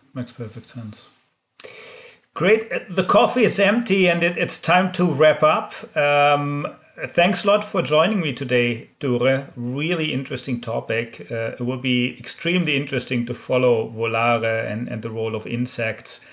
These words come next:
in the future of our food, of our pet food, uh, system going forward. Thanks for joining me.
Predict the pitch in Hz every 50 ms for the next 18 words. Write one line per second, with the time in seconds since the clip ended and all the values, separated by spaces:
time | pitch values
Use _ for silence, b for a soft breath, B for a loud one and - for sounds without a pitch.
0 | B B B B B B B _ - 151 151 147 131 - - - - 156 147 147
1 | - - - 135 123 117 - - - 123 117 139 131 123 120 120 117 117 110 104
2 | - - _ _ _ _ - - - - - - - - 156 160 165 185 196 -
3 | - - - - - - 131 120 120 123 117 120 120 - - 139 143 143 - -
4 | - - 139 127 120 117 120 - - b b b b b b _ _ - 117 104
5 | 107 113 - - - 117 - - - 113 110 104 - 110 107 104 104 - - 117
6 | 104 101 95 92 - - _ - 143 139 127 - - 143 113 123 123 120 113 107
7 | 101 98 -